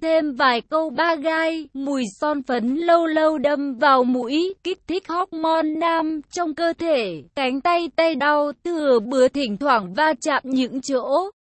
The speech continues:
nhạy cảm trên cơ thể đàn bà, nhưng không dừng quá lâu. Tình cờ nghe hết những câu chuyện về Trâm Anh, Phương Anh và Trà My, dì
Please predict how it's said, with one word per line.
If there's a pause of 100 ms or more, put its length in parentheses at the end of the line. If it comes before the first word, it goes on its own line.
(300)
nhạy (120)
cảm
trên
cơ
thể
đàn
bà,
nhưng
không
dừng
quá
lâu.
Tình
cờ
nghe
hết
những
câu
chuyện (120)
về
Trâm
Anh,
Phương
Anh
và
Trà
My,
dì